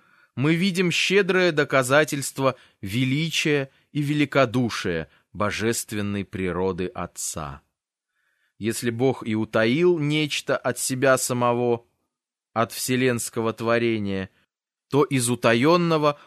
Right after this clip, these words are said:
Он с расточительной щедростью дарует настройщиков мысли смертным миров, таинственных помощников, живущих во времени, которые столь терпеливо пребывают в смертных кандидатах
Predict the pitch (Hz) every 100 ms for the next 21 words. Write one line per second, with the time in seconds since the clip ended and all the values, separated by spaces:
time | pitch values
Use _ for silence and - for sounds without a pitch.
0 | - 143 156 - 147 - 143 135 185 175
1 | 175 156 147 - - 160 160 156 139 -
2 | 147 - - 123 131 131 156 165 156 -
3 | _ 120 131 131 - 151 151 - 135 -
4 | 131 - 143 160 131 - 90 78 _ -
5 | - 123 135 127 - 120 117 120 120 101
6 | 80 - _ _ _ _ _ 131 143 175
7 | 165 - 147 147 139 - 147 147 143 123
8 | - 92 - 80 - _ _ 98 101 135
9 | 139 139 - 113 113 117 117 117 104 87
10 | 80 78 - _ _ _ - 113 151 147
11 | 123 151 139 127 131 117 127 120 160 160
12 | 147 147 127 120 113 120 127 120 - _
13 | _ - - 117 123 123 123 113 - 110
14 | 101 101 95 107 110 117 -